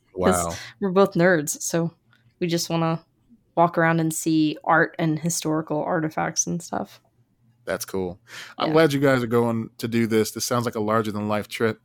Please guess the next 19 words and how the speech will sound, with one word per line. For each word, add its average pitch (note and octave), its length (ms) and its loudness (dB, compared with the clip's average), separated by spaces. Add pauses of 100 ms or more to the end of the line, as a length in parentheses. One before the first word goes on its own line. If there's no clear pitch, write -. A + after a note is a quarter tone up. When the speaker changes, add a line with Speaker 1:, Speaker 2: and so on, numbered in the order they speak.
Speaker 2:
and G2 120 -4
it's, - 360 -8
it A2 160 -6
sounds C3 220 0
like A2+ 80 -6
it's F#2 100 -12
gonna F#2+ 180 -4
be E2+ 120 -6
a E2 40 -10
ton D#2+ 220 -10
of - 80 -14
fun. - 320 -16
So E2 340 -8 (340)
Speaker 1:
Yeah, F3 440 6
I'm D#4 200 8
very, E4+ 560 6
I'm A3+ 140 2
very D4+ 400 2
nervous, F#3 720 2